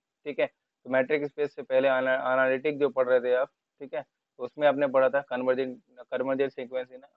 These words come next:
matrix space is bounded। Finite intersection of open set in a matrix space will be open। A singleton set is closed set, आपको याद रखना है। Every subset of discrete, uh, matrix space is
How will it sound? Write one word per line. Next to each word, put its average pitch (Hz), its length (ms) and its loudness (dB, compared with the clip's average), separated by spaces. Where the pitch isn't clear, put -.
matrix 127 400 -8
space 156 320 -6
is 135 140 -8
bounded। 110 360 -8
Finite 170 440 4
intersection 160 580 2
of 156 140 6
open 151 320 0
set 151 200 2
in 156 140 -2
a 151 60 4
matrix 143 460 0
space 143 340 -8
will 127 120 -8
be 131 140 -14
open। 123 320 -8
A 151 120 8
singleton 175 580 6
set 165 240 2
is 160 200 0
closed 139 360 -2
set, 156 220 2
आपको 123 260 -6
याद 127 200 6
रखना 131 280 0
है। 147 100 -8
Every 160 320 6
subset 151 420 2
of 147 140 8
discrete, 143 680 -4
uh, 131 120 6
matrix 131 400 0
space 135 400 -8
is 143 160 -6